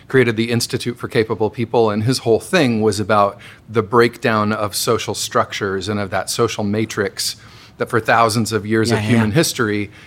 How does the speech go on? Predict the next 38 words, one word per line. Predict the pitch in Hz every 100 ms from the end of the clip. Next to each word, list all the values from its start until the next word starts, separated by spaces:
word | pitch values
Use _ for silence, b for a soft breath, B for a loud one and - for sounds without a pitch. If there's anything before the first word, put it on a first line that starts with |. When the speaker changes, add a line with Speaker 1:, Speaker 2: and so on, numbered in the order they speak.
| B
Speaker 1:
if | - 117
there's | - 110 104
an | 104 101 101 -
aberrant | 117 113 117 107 110
influence | 113 107 117 107 98
in | 104
the | 101
child's, | - 104 98 98 - - - - 160
you | 135
know, | 110 92
if | - -
the | 120
dad's | 95 117 107 107
alcoholic | 104 107 98 107 104 104 107
or | 104
Speaker 2:
Mm-hmm. |
Speaker 1:
the | 104
mom's | 101 104 107
abusive | 104 101 101 113 101
or | 101
something | 117 98 104
like | 101 101 -
that, | 101 104 B B -
the | 117
rest | 107 117 - -
of | 107 98
the, | 101 101 107 -
of | 117 104
the | 104
matrix | 110 113 - - - - - b b b b - - - - - -
absorbs | 131 113 113 127 127 110 98
that | 107 95 95
and | 131
Speaker 2:
Yeah. | 107
Speaker 1:
makes | 101 101 156
up | -
for | - 85
it. | 76